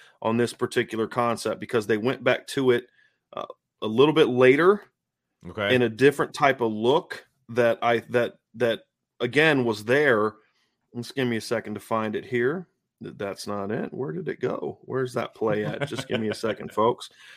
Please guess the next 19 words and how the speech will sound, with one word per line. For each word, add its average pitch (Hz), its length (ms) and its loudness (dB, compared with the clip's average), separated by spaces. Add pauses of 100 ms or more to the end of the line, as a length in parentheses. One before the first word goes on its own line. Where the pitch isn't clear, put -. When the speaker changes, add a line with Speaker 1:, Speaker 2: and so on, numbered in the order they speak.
(140)
Speaker 1:
I 123 60 0
got 123 80 6
all 151 140 10
these 139 180 2
clips - 340 4
here, 131 380 4 (600)
and 123 400 0
I'm 110 140 -4
trying 135 300 -4
Speaker 2:
Which 131 40 -4
Speaker 1:
to 123 60 0
Speaker 2:
is 98 80 -4
Speaker 1:
find 120 280 0
Speaker 2:
awesome, 113 300 2
Speaker 1:
that 87 140 -4
Speaker 2:
by 82 160 0
the 78 100 -6
way. - 80 -2
Speaker 1:
particular 76 300 -4